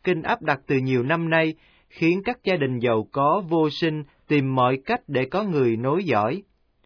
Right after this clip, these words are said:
Điều này khiến cho nhiều thảm kịch xảy ra, chẳng hạn như trường hợp của bà Ye Jinxiu, năm mươi chín tuổi. Bà đã đánh mất gia đình, nhà cửa và hôn nhân bị tan vỡ khi người con trai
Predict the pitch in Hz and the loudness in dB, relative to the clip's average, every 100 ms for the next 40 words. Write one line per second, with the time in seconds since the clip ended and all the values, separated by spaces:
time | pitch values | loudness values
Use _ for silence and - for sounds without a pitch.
0 | _ _ _ _ _ _ 135 127 123 117 | _ _ _ _ _ _ 2 2 2 0
1 | 110 - 185 220 190 151 135 117 117 117 | -2 0 0 0 -2 0 2 0 0 -4
2 | - 135 - 113 120 151 139 135 - _ | -2 -4 -2 -2 0 2 2 2 -6 _
3 | _ 147 180 160 139 165 180 180 135 123 | _ 0 0 0 0 2 2 2 0 0
4 | 127 117 - 151 160 143 127 120 113 139 | 0 -2 -2 -2 2 4 4 4 2 4
5 | 156 151 135 156 151 - 156 143 139 - | 4 4 2 -2 -2 -4 -2 0 -2 -10
6 | _ _ 147 160 160 156 175 214 123 120 | _ _ -2 0 0 -2 -6 -2 2 2
7 | 160 220 _ _ _ _ _ _ _ 139 | 0 -4 _ _ _ _ _ _ _ 0
8 | 131 120 117 127 165 202 247 160 160 143 | 4 4 2 2 0 -2 -4 2 2 4
9 | 135 117 110 _ 131 135 127 - 131 147 | 0 -2 -8 _ -4 0 -2 0 2 2
10 | 170 156 147 196 202 202 175 123 123 185 | 2 0 2 0 0 -2 2 0 4 0
11 | 180 131 117 135 214 _ _ - 190 170 | 2 0 0 0 -4 _ _ -4 -2 2
12 | 139 120 151 139 151 139 | 2 2 0 0 2 2